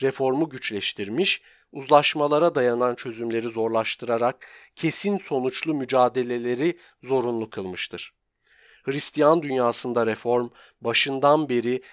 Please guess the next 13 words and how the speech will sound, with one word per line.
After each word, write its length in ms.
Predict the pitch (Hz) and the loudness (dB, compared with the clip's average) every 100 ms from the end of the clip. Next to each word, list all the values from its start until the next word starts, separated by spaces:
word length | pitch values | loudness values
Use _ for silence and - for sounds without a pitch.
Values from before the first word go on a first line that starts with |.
| _ | _
yan 200 | 127 135 | 4 6
yana 380 | 160 156 139 131 | 6 4 2 0
bulunan 460 | 123 127 127 127 127 | -2 0 2 0 -2
iki 280 | 147 - 160 | -10 -6 -6
iktidardan 720 | - - 120 104 107 123 131 - - - | -6 -6 -2 0 2 2 2 -6 -20 -20
sonuçta 640 | - 143 147 - - 165 | -4 -2 -2 -2 2 2
dünyasal 640 | 131 131 139 139 - 175 170 | 2 0 2 4 6 6 4
olan 340 | 151 131 135 131 | 2 4 6 4
yararına 680 | 117 113 113 110 110 107 110 | 2 2 4 2 0 -2 -2
bir 140 | 156 | -4
takım 380 | - 131 151 135 | -4 -6 -6 -6
düzenlemeler 760 | 127 131 127 131 127 131 135 | -2 0 2 0 0 2 0
yapılması 680 | 120 113 - 117 117 - 123 | 0 -4 -6 -6 -4 -2 -4